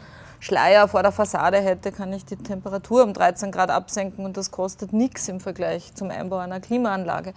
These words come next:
Aber auf das kommt man nur, wenn man interdisziplinär arbeitet. Also meine Vision wäre, interdisziplinäre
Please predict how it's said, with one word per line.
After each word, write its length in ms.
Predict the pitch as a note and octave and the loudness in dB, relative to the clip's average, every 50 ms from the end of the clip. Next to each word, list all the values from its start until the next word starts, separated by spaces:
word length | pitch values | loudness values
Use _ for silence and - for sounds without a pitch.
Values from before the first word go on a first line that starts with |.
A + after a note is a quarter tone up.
| - - - - - - - - - - - | -16 -20 -20 -20 -20 -20 -20 -20 -14 2 2
Aber 300 | F#3+ G3 G#3 F3 - - | 6 8 8 8 8 4
auf 100 | - - | 2 0
das 180 | A3 G3+ - | -4 -4 -4
kommt 300 | - - G3 G#3 G#3 - | -4 -4 -4 -4 -4 -4
man 160 | A#3+ A#3 A3 G#3+ | -4 -2 -2 0
nur, 260 | G#3+ A3 B3 C4 A3 | 0 2 2 2 2
wenn 160 | A3+ A3 G#3+ | 0 -4 -4
man 140 | G#3+ G#3 F#3 | -4 -6 -4
interdisziplinär 1300 | G#3 A3 A3+ B3 A3+ G3 G#3+ G#3+ - - - - F#3+ _ - G3+ G3 F#3+ F#3+ F#3 F3+ F#3 G3 G3+ - - | -6 -6 -4 -4 -6 -6 -6 -10 -12 -12 -14 -16 -16 _ -12 -10 -10 -10 -10 -12 -12 -12 -10 -10 -8 -6
arbeitet. 420 | - - - - - - - - | -6 -6 -6 -8 -10 -12 -12 -10
Also 140 | - F#3 F#3+ | -8 -8 -6
meine 300 | F#3 F3+ F3+ G3+ A3 F#3+ | -6 -6 -6 -6 -4 -6
Vision 500 | G#3+ G3 - - F#3 F3 F#3+ G3+ G3+ F#3 | -6 -8 -8 -8 -8 -8 -8 -8 -6 -6
wäre, 300 | F3+ E3+ F3+ F#3 F#3+ F#3+ - - - - - - - - - G3 | -4 -4 -4 -4 -4 -8 -12 -20 -20 -20 -20 -20 -20 -20 -8 -6
interdisziplinäre 1400 | A3 A#3 A#3 A#3+ A3 G3 A3 G3+ - - - G3 F3 - G3 G#3+ G3+ G3 F#3+ F#3 F#3+ G3+ G3+ G3+ G3 F#3+ | -4 0 2 2 2 2 -2 -6 -6 -10 -10 -10 -10 -8 -8 -8 -6 -4 -2 0 0 0 2 0 0 -2